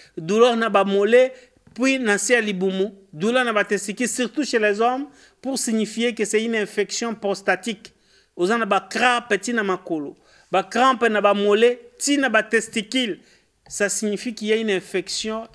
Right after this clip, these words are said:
ya masuba. Oza, eza ko se compliquer na inflammation ya prostate. Il faut to consulter yo kozonga normal.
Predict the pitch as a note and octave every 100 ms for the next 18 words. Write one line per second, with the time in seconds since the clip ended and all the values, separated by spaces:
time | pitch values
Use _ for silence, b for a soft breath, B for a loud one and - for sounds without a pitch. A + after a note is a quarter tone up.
0 | _ E3+ E3+ E3+ - - F#3 F#3 G#3+ _
1 | b b b b _ - F#3+ E3+ G#3 G3
2 | F3 G#3+ G#3+ F#3+ F#3 F#3+ F3+ G3 F#3+ A3+
3 | G#3+ G3 - F#3 F#3+ F#3+ F3 E3+ A3+ G3
4 | - F3 F3+ - F#3+ E3+ - - b b
5 | b b - E3+ A3 A3 G#3+ F#3+ - F3
6 | A3+ G#3+ G3 F#3 F3 G3 F3 E3 E3 F3
7 | G3+ A#3